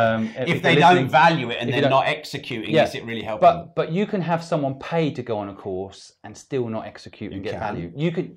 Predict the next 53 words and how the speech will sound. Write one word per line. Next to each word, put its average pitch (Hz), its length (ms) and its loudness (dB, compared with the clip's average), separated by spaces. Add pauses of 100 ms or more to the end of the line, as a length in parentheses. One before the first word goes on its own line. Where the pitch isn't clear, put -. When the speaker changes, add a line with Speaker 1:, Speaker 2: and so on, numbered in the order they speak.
Speaker 1:
you 175 140 -6
can 170 180 -4
go 190 260 4
to - 160 -8
an 143 100 -4
event. 131 320 -2
Speaker 2:
Uh, - 240 -4
statistics - 680 -8
wouldn't 101 420 -10
show 127 320 2
that, 90 200 -6
but 110 120 -12
you 107 120 -12
could. - 420 -14
Speaker 1:
Well, 160 180 6
Speaker 2:
Yeah. 147 60 4
Speaker 1:
I - 20 2
mean, 160 300 -2 (120)
I, 156 300 4
I 175 40 2
know 170 160 4
plenty 165 320 0
of 135 100 -6
people 131 300 -2
that 107 80 2
have 107 120 -8
gone 123 200 2
on 110 100 -4
a 107 60 -8
course 101 460 -6
and 110 140 -8
they're 107 100 -6
not 107 200 -4
implemented. 95 420 -12
I 117 80 -4
know 131 120 0
many 135 240 0
people 131 180 -4
have - 80 -10
paid 120 160 -4
for 107 60 -12
an 107 60 -8
M 110 120 -6
B 98 120 -6
A, 82 200 -8 (140)
for - 60 -20
example, 85 460 -12 (160)
Speaker 2:
Yeah. 117 280 -4
Speaker 1:
and, - 140 -10
and 123 180 0
learned 127 340 6
business 101 440 -8
and 113 140 -8